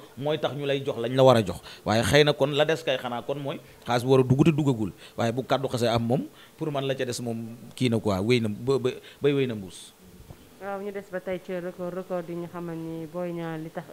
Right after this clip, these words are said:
Speaker 2: euh, combat bi jotul a antu ci côté, maanaam quatre-vingts millions la doon laaj pour bëre ki nga xam ne ni mooy doomu ba, doomu Double Less.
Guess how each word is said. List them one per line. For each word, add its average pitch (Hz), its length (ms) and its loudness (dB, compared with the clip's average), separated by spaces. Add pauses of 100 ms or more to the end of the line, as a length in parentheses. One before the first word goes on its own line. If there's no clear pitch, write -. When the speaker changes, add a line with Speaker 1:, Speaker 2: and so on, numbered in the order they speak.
Speaker 2:
euh, 156 220 -8
combat 170 340 -8
bi 151 160 -12
jotul 165 300 -10
a 156 180 -10
antu 165 260 -10
ci 160 140 -12
côté, 170 200 -10 (420)
maanaam 175 280 -8 (320)
quatre-vingts 196 440 -6
millions 170 340 -6
la 160 60 -6
doon 151 240 -8
laaj 147 180 -10
pour 170 120 -12
bëre 156 280 -8
ki 160 80 -10
nga 151 80 -8
xam 156 160 -8
ne 147 80 -6
ni 143 100 -6
mooy 147 220 -8
doomu 147 220 -6
ba, 135 240 -10
doomu 165 420 -2
Double 147 240 -6
Less. 131 160 -6